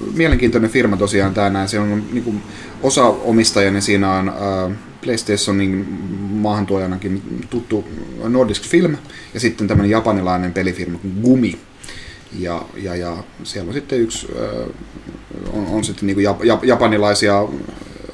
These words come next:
j-, j-, japanilaisillekin sitten vastataan ja raportoidaan to-, näistä näin. Ja oikein mielenkiintoinen projekti. Ja, ja tota noin, sinne sitten menen. Et ihan kiva kuitenkin pysyy, pysyy peli-, pelialalla tässä ja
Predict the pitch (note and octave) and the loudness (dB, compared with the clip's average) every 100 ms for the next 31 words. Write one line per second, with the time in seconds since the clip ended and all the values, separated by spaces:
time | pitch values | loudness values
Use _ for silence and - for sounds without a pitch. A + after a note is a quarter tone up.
0 | - - - - - D#2+ G2+ A2+ C#3 C#3+ | -10 -10 -12 -10 -8 -8 -6 -4 0 0
1 | C3+ A#2 C3 D3 A#2 A2 A2 G#2 - - | 0 2 4 6 6 6 4 2 -2 -4
2 | G#2 G#2 G2 - - - A#2 A#2 G#2+ G#2 | -2 -2 -2 -6 -12 0 0 2 2 4
3 | G2+ G#2 G#2+ A2 G2 G2 F#2+ F#2 F2+ - | 4 4 4 2 2 0 2 0 -2 -8
4 | - - C#2 G#2+ G2 F#2 G2 G2 - G2 | -12 -10 -8 -8 -8 -6 -6 -4 -4 -6
5 | F2+ F2 F2 - - C#3 A2 F#2+ - - | -6 -6 -6 -10 -10 -6 -4 -6 -8 -4
6 | A#2+ G2 F#2 F#2 F2 F#2 F#2 G2 F#2+ - | 0 0 -2 -4 -6 -6 -4 -4 -4 -4
7 | - - - - - - - - - - | -8 -10 -10 -18 -20 -20 -14 -12 -10 -10
8 | F2+ F#2 G2 - - - - G2+ - - | -10 -8 -10 -12 -14 -2 0 2 -2 0
9 | G#2+ G2+ - - A2+ F#2+ F2+ - - E3 | -2 -2 -8 0 0 0 -4 -8 -4 0
10 | G3+ G3+ C#3+ A#2 G2+ G2+ A2 G#2+ F#2 A#2+ | 2 4 4 4 4 4 2 2 -2 0
11 | B2+ A#2 G2 - - - - - E3 C#3 | 2 4 4 0 -14 -18 -4 2 4 6
12 | G#3 D#3+ C#3 C#3 A#2 A#2+ A#2 A#2+ G#2+ G#2 | 6 6 6 6 6 4 2 4 4 4